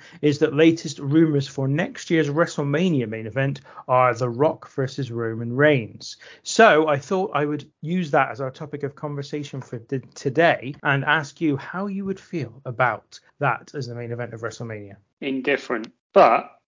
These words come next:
Speaker 2: that would go for every main event of WrestleMania that they could <laughs> possibly do, to be honest.
Speaker 1: What about me versus you versus Tom?
Speaker 2: Oh, that would be fucking amazing,
Speaker 1: <laughs>
Speaker 2: because we'd be involved. But no, quite honestly, I think you've seen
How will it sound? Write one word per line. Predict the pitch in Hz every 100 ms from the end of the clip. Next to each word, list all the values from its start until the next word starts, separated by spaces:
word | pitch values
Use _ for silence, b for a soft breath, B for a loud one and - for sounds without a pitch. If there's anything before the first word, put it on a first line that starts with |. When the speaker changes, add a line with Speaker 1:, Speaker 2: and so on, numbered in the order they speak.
| -
Speaker 2:
that | 160 202
would | 170
go | 175 165
for | - 185 -
every | 196 190 131 113
main | 110 107
event | 101 113
of | - 117
WrestleMania | 117 - 120 117 117 120
that | 139
they | 131
could | 143 135
<laughs> | 160
possibly | 147 139 151
do, | 156 185 104 - -
to | -
be | 151
honest. | 160 110 151 - - - 175
Speaker 1:
What | 170
about | 180 175 170
me | 175
versus | 170 160 160 147
you | 151
versus | 139 139 139 139
Tom? | 139 143 - _ -
Speaker 2:
Oh, | 185
that | 175
would | 196
be | 175
fucking | 156 180 160 151
amazing, | 180 214 - 98 _ _ -
Speaker 1:
<laughs> | - 180 -
Speaker 2:
because | 208 156 180
we'd | 165 151
be | 156
involved. | 147 147 202 123 113 -
But | - 156 - B _
no, | 262
quite | 220 262 247
honestly, | 233 175 - 131
I | 170
think | 196 - -
you've | - - 190
seen | - - - 220 190 160 156